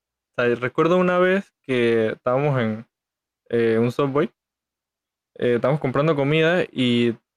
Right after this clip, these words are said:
no sé si te ha pasado, pero aparecen estos señores de, "No, si me puede dar algo de comer o no sé qué".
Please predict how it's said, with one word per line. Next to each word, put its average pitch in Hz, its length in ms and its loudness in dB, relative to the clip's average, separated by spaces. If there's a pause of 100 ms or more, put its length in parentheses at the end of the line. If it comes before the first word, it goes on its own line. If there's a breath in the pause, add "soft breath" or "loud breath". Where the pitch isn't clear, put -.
no 127 220 -4
sé 143 100 -2
si 147 100 -2
te 143 60 -2
ha 143 80 -2
pasado, 143 320 -2
pero 139 120 0
aparecen 120 300 -4
estos 143 200 -4
señores 123 420 -2
de, 117 240 -4 (360)
"No, 170 300 -2
si 147 100 -8
me 127 140 0
puede 139 260 -2
dar 143 300 2 (720)
algo 135 240 0
de 135 60 -4
comer 165 500 -2
o 156 80 -2
no 143 100 0
sé - 140 -10
qué". 170 400 0